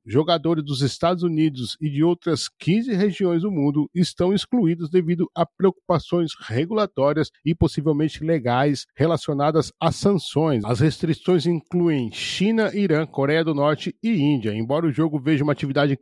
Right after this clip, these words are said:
crescente de N F T, a sua indisponibilidade em mercados como Estados Unidos e China chama a atenção para complicações regulatórias que permeiam o espaço cripto.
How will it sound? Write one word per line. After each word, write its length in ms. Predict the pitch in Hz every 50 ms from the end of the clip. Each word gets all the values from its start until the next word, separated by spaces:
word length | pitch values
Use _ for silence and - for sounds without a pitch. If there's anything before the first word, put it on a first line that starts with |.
| _ -
crescente 800 | - 196 233 - - - - - - 180 233 269 254 - - 135
de 120 | 123 127 131
N 120 | 131 131 131
F 200 | 120 - - 170
T, 240 | - - 139 151 160 - _ -
a 100 | 143 143
sua 320 | - - 190 185 170 - - _ -
indisponibilidade 1080 | 165 196 233 269 240 - - - 220 214 214 202 196 190 185 135 131 123 127 123 107 113
em 40 | 123
mercados 520 | 135 139 131 - - 131 120 117 107 101
como 240 | - - 120 113 110
Estados 340 | 104 - - 165 185 190 208
Unidos 260 | 208 202 202 175 170
e 120 | 190 180
China 560 | - - - - 131 143 151 160 165 180 151 -
chama 540 | - - - - - - 175 196 220 214 208
a 20 |
atenção 500 | 214 - 208 196 160 - - 123 123 131
para 240 | 135 - 143 147 - _ _
complicações 920 | - 135 143 - 175 - - 151 - - - - 127 135 139 - - - _ -
regulatórias 540 | - 175 185 214 214 196 - 180 180 185 175
que 100 | - -
permeiam 480 | 175 - 180 160 151 156 160 160 156 - -
o 100 | 190 180
espaço 540 | 170 - - _ - 160 151 - - 175 -
cripto. 640 | - - 135 156 165 143 - - - 170 170 151